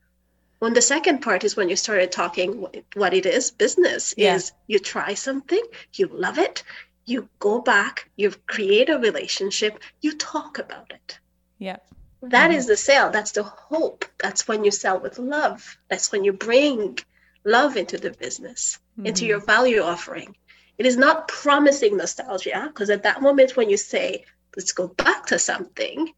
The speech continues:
Speaker 1: the
Speaker 2: Ah.
Speaker 1: person is like, "Oh yeah, once upon a time things were great."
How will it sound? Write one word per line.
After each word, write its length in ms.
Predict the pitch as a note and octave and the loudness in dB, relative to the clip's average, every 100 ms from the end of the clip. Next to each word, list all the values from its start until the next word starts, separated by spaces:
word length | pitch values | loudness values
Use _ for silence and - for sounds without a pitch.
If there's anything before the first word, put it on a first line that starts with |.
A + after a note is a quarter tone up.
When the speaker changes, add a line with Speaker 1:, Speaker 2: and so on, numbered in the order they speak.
| _ | _
Speaker 1:
the 400 | - F#3+ A#3+ F4+ | -16 -14 -4 -4
Speaker 2:
Ah. 20 | - | 2
Speaker 1:
person 460 | F4+ E4+ E4+ C#4 | 4 4 4 6
is 160 | B3 A#3+ | 6 6
like, 200 | G#3 - - | 0 0 0
"Oh 240 | F#4 G4+ | 2 4
yeah, 300 | F#4+ F#4 C#4+ | 6 6 6
once 300 | A#3+ D#4+ G4+ | 4 4 2
upon 280 | F#4 - C4 | -2 -2 0
a 60 | A#3+ | 0
time 320 | - G3+ G3+ | 0 -2 -2
things 320 | G#3 G#3 G#3+ | 0 0 2
were 100 | D4 | -2
great." 500 | D4 E4 G#4 B3 - | 2 4 6 4 0